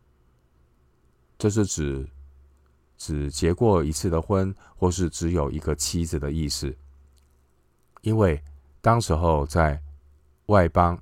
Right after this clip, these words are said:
异教徒中流行一夫多妻制。保罗并没有要求当时那些一夫多妻的人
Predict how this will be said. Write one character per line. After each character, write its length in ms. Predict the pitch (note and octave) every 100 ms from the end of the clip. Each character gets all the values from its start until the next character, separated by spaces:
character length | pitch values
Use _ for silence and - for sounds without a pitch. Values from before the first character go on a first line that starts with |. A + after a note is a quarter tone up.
| -
异 220 | A2+ F2
教 260 | - F2
徒 220 | D#2 D2+ D2
中 280 | E2+ D#2+ D#2+ - _ _ _ -
流 260 | D#2+ E2
行 360 | G2 - C#2+ D2 - - - _ _ _ _
一 100 | B2+
夫 400 | A2+ - F#2+ F#2 - _
多 220 | - F2
妻 220 | F2 E2+
制。 280 | D#2+ - C#2+ - - _ _ _ _ _ _ _ _ _ _ _ _ _ _ _ _ _ _ _ _ _
保 160 | F2+
罗 180 | F2+ F#2
并 220 | G#2+ D#3+
没 120 | C3+ A#2+
有 120 | F2
要 220 | F#2 F#2+
求 280 | - D#2+ D2+ - -
当 200 | - G#2
时 180 | G#2 F2
那 200 | D#2+ F2
些 280 | D#2+ F2 D#2+ - _
一 120 | - A2+
夫 240 | - G2+
多 180 | G2+ G2
妻 160 | - F#2+
的 140 | E2+
人 300 | D#2 D2 D2